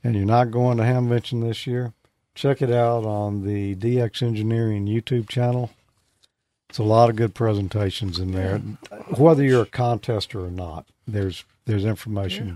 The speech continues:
Speaker 2: I watched a good bit of it last year.
Speaker 1: Yeah. Some good stuff. I could tell you who the presenters are gonna be on that. Tim Duffy, K three L R,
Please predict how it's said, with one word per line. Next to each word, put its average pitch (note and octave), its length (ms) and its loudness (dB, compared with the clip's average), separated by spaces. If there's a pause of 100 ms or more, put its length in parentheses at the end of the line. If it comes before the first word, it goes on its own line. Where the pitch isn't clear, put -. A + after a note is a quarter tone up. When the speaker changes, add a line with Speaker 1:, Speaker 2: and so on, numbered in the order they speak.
(120)
Speaker 2:
I A#2 100 -10
watched - 280 -10
a F#3+ 40 -12
good C#3+ 160 -4
bit D3 140 -2
of C3+ 160 -2
it B2+ 80 -10
last D3 420 -8
year. G#2 80 -2
Speaker 1:
Yeah. G2+ 140 -2 (1080)
Some F#2+ 280 -6
good G2+ 200 -2
stuff. A2+ 380 -2
I C#3+ 120 4
could G3 300 2
tell B2+ 220 4
you B2 220 2
who C3+ 320 2
the C#3 180 -2
presenters C#3+ 680 -4 (840)
are G#2 80 -6
gonna G#2 260 -4
be G#2 320 -2
on G2+ 220 -6
that. G2+ 240 -6 (2500)
Tim C3 260 4
Duffy, B2+ 460 0 (440)
K A2+ 200 0
three A2+ 340 0
L A2+ 220 4
R, C#3 400 0